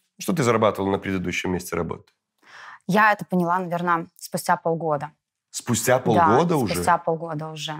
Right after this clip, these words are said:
Speaker 2: У
Speaker 1: И
Speaker 2: меня
Speaker 1: ты
Speaker 2: на
Speaker 1: на то
Speaker 2: самом деле
Speaker 1: время занималась только уже Herbalife, либо тебя ещё не
Speaker 2: Нет,
Speaker 1: отпускала?
Speaker 2: я ещё ходила на работу.
Speaker 1: Ещё ходила на работу.
Speaker 2: Да.
Speaker 1: Когда ты себе сказала: «Так, всё, стоп, хватит»?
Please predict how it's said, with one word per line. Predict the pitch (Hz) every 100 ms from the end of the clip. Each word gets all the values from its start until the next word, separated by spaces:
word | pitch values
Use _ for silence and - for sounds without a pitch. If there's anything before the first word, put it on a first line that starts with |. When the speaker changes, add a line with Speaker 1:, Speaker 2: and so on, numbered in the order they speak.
| 165 _
Speaker 2:
У | 196
Speaker 1:
И |
Speaker 2:
меня | 240
Speaker 1:
ты | -
Speaker 2:
на |
Speaker 1:
на | 147
то | 151
Speaker 2:
самом | 143
деле | 147
Speaker 1:
время | 151 151 - _
занималась | - 107 131 135 131 131 -
только | 135 131 123
уже | 107
Herbalife, | 107 104 101 95 87
либо | 110 127 131
тебя | 113 113
ещё | 107 110
не | 101
Speaker 2:
Нет, | 208 196 180
Speaker 1:
отпускала? | 90 180
Speaker 2:
я | 185 175
ещё | - - 180 170 175
ходила | - 175 165 165
на | 165
работу. | 165 -
Speaker 1:
Ещё | -
ходила | 107 98 98
на | 95
работу. | 92 85 160
Speaker 2:
Да. | 151 -
Speaker 1:
Когда | - 131 127
ты | 113
себе | 104 98
сказала: | 101 90 85
«Так, | 78 90
всё, | 101
стоп, | - 107 -
хватит»? | 120 120 - -